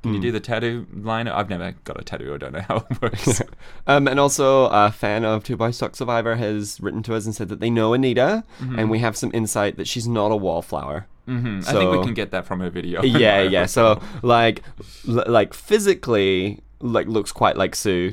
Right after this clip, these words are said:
Speaker 2: Don't
Speaker 1: Mm-hmm.
Speaker 2: think she's gonna be a Sue.
Speaker 1: Mm-hmm.
Speaker 2: We also, like, we're, are we picking first boots?
Speaker 1: We are.
Speaker 2: Okay, so,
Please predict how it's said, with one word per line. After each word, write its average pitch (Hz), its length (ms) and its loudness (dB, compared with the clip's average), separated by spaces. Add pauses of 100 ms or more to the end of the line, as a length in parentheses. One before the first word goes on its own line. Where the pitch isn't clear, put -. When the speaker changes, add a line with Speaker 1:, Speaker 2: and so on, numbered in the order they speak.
Speaker 2:
Don't 110 200 4
Speaker 1:
Mm-hmm. 104 80 -2
Speaker 2:
think 104 160 0
she's 92 160 -6
gonna 90 160 -2
be 85 180 -2
a 82 60 -2
Sue. 69 300 -8 (140)
Speaker 1:
Mm-hmm. 107 220 -6 (360)
Speaker 2:
We 123 120 4
also, 123 340 4
like, 113 280 4
we're, 107 260 0
are 127 60 2
we 135 80 2
picking 143 240 -4
first 147 240 -4
boots? 190 440 -2
Speaker 1:
We 143 220 -2
are. 90 340 -2
Speaker 2:
Okay, 101 360 2
so, 104 480 4